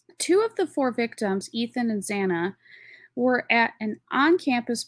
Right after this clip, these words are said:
party at the nearby Sigma Chi fraternity from eight P M to nine P M. They returned home at one forty-five A M. That evening,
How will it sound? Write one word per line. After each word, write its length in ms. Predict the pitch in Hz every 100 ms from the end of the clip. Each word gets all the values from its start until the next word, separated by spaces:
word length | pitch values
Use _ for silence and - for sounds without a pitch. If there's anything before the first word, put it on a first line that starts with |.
| -
party 380 | 339 320 240 214
at 120 | 214
the 80 | 220
nearby 760 | 208 208 233 262 226 196 196
Sigma 520 | 208 - 226 220 262 320
Chi 380 | - 226 202
fraternity 760 | 208 240 226 285 294 233 202 202
from 220 | 226 214 -
eight 180 | 214 226
P 180 | - 269
M 240 | 220 220 226
to 180 | - 277
nine 260 | 311 359
P 180 | 359 202
M. 280 | 190 208 226 _ _ _ - -
They 80 | 226
returned 640 | 233 247 - 294 330 427 453 -
home 500 | 285 247 196 190 208 -
at 220 | 202 -
one 200 | 202 240
forty-five 640 | - 277 311 - 214 208
A 160 | 220 247
M. 360 | 233 - 220 _ _
That 240 | 202 233 254
evening, 560 | 302 339 226 202 214